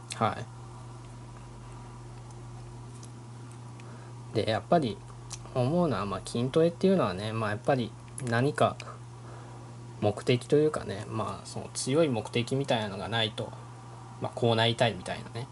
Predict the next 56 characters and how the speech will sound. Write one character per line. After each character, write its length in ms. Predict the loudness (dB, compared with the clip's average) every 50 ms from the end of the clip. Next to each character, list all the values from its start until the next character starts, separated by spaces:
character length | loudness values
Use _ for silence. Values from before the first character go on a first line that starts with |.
| -12 -14 -14 -14 -14 -14 -14 -14 -14 -14 -8 -4
ま 120 | -4 -2 -2
あ、 40 |
そ 160 | -2 0 0 2
う 40 |
い 20 | 2
う 20 |
の 80 | 2 2
が 120 | 2 2
な 120 | 2 2 2
い 80 | 0
と 80 | 0 -2
や 60 | -2
っ 40 | 0 0
ぱ 80 | 0
り 60 | 0 0
続 220 | -2 -4 -4 -2 0
か 140 | 2 2
な 120 | 2 2 2
い 60 | 2
な 160 | 2 0 0
っ 20 | 0
て 140 | 0 -2
い 40 | -2
う 60 | 0
ふ 120 | 0 -2 -2
う 80 | -2
に 200 | -4 -6 -8 -10 -12 -14 -12 -6 -2
思 200 | 0 2 4 4
い 60 | 4
ま 140 | 2 2 0
す 100 | -2 -4
ね。 220 | -6 -6 -6 -6 -8 -12 -12 -10 -4
は 200 | -2 -2 -2 -2
い。 100 | -4 -8 -12 -14 -14 -14 -14 -14 -14 -14 -8 -4
ま 80 | -2 0
あ、 20 |
僕 200 | 0 0 0 0
も 80 | 0 2
大 180 | 2 2 2 2
体 120 | 0 0
そ 120 | 2 2
の 60 | 2 2
二 120 | 2 2
年 160 | 2 2 2 2
前 100 | 2 2
の 100 | 2 2
六 240 | 0 0 0 2
月 260 | 2 2 2 0 0 0
ぐ 100 | 2 2
ら 120 | 2 0
い 60 | 0
か 140 | -4 -4 -6
ら、 140 | -6 -6 -6 -10 -12 -14 -14 -16 -16 -14 -14 -14 -14 -14 -14 -14 -8 -4
ま 160 | -2 -2 -2 -2
あ、 40 |
さ、 300 | -6 -8 -10 -10 -12 -12